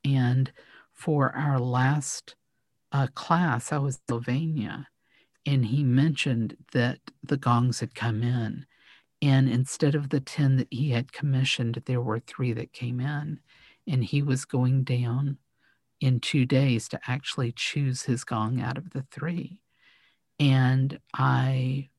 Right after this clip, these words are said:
uh, went to Steve Weiss, who's an amazing,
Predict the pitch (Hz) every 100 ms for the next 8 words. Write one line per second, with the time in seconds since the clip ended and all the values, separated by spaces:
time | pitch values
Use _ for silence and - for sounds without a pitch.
0 | _ 156 131 135 - 139 147 135 139 -
1 | - 160 139 135 131 156 - _ - -
2 | 147 135 135 117 113 - 135 117 - -
3 | 131 123 120 123 - 120 117 113